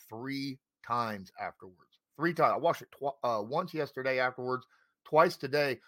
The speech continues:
I thought Gardner Minshew actually played a decent game. From what I was seeing, hi-, there was no plays to me where I looked at and go, "What the hell are you doing?"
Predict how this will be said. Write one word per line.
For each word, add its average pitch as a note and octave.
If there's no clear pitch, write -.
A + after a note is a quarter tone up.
I -
thought -
Gardner F3
Minshew F3
actually D#3+
played D#3
a D3
decent C#3
game. D#3
From F3
what E3
I F3
was D4
seeing, G3
hi-, D#3
there D#3+
was D3+
no F3
plays D#3
to D#3
me D#3+
where C3
I D3+
looked F3+
at D#3+
and D3+
go, B2+
"What A#2+
the F3
hell E3+
are F#3
you A3
doing?" A#2